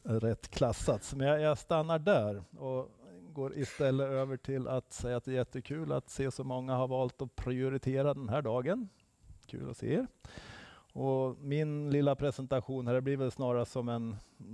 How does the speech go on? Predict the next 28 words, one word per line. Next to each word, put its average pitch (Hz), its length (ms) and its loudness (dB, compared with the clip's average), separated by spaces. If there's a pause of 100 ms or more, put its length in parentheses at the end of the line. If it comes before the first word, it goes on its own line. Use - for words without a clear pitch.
(200)
liten 131 340 2
extra 143 760 2
inledning 143 800 2
till 143 160 -2
dagen. 113 460 2
Den 127 140 -2
heter 135 320 -2
Utmaningar 139 720 -2
och 139 80 -2
möjligheter. 135 960 2 (880)
Eh, 120 400 0 (240)
men 131 360 -6
den 127 120 0
kanske 131 260 2
egentligen 135 360 0
då 107 140 0
är 104 360 2
välkomna 117 760 0
igen 123 460 2
till 117 380 2
årets 117 480 -2
temadag 113 480 0
för 120 100 -4
fortlöpande 117 580 0
miljöanalys. 113 920 -2 (600)
De - 140 -2
här 123 120 6
dagarna 131 720 2